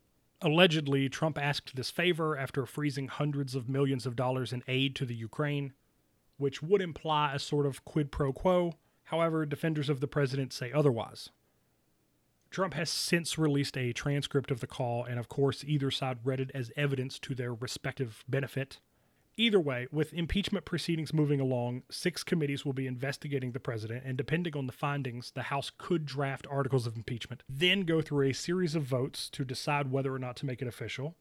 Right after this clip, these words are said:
Even if the House does impeach the president,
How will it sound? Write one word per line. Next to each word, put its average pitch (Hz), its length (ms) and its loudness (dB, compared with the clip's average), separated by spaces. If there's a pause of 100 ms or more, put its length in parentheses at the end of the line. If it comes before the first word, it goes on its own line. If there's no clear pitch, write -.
(120)
Even 196 200 -4
if 170 100 -6
the 165 120 -4
House 160 240 -2
does 147 420 0
impeach 151 460 -4
the 160 100 -4
president, 120 440 -4